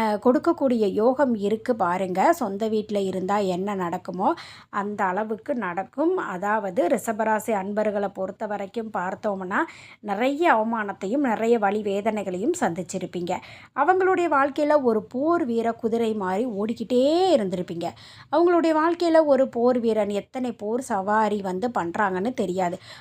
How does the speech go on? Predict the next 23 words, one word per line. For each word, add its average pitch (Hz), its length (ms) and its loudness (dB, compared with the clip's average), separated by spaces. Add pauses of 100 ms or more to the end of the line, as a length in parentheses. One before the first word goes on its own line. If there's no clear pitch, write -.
ஆனா, 208 300 0
அத்தனை 415 640 0
போருமே 226 420 0
அவங்களுக்கு 220 680 0
காயத்தை 214 540 -2
ஏற்படுத்தி 185 480 -6
இருக்கும். 214 320 -4
அப்படி 190 440 -2
என்ன 214 320 -4
ரிஷபராசிக்காரவங்க 196 1080 -4 (500)
எதிர்பார்க்குறாங்க? 214 880 2
நீங்க 262 300 2
நினைச்சீங்கன்னா 196 640 -2 (100)
ஒண்ணுமே 294 480 2
இல்லைங்க, 202 360 0
அன்பு 170 320 -2
தான். 170 200 -6 (340)
அந்த 185 260 -4
அன்பை 262 460 2
பரிமாறக்கூடிய 269 840 2
ஒரு 208 220 0
நபர், 196 340 0
அன்பை 247 360 2